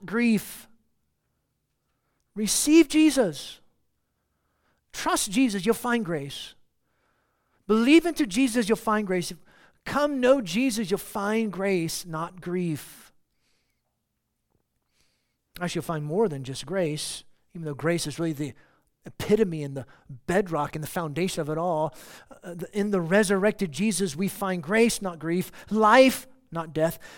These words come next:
spiritual, notice the capital S, of the Spirit, and eternal, not partial and temporal,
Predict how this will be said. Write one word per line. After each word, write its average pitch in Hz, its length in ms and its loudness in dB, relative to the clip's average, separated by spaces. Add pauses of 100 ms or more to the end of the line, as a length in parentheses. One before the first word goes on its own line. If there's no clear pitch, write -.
spiritual, 254 1080 2
notice 214 220 0
the 190 60 -6
capital 214 580 -2
S, 208 360 2
of 185 200 2
the 185 80 2
Spirit, 226 720 0
and 196 160 -2
eternal, 214 400 -2
not 226 320 -2
partial 262 540 0
and 190 100 -4
temporal, 170 680 -4